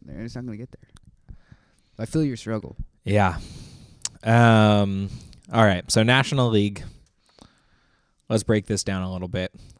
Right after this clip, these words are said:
Speaker 2: Um, if I had to pick a, kinda the,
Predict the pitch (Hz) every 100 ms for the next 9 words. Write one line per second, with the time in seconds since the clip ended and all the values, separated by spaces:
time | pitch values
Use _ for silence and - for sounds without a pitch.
0 | _ 127 104 101 98 95 92 92 90 90
1 | 95 - _ _ _ _ - - _ _
2 | _ _ _ _ _ _ _ _ _ _
3 | _ _ _ _ _ _ _ _ _ _
4 | _ _ _ _ _ _ _ _ _ _
5 | _ _ _ _ 107 120 139 170 160 131
6 | - 117 110 113 110 104 101 - _ _
7 | _ _ - 139 139 113 101 101 101 104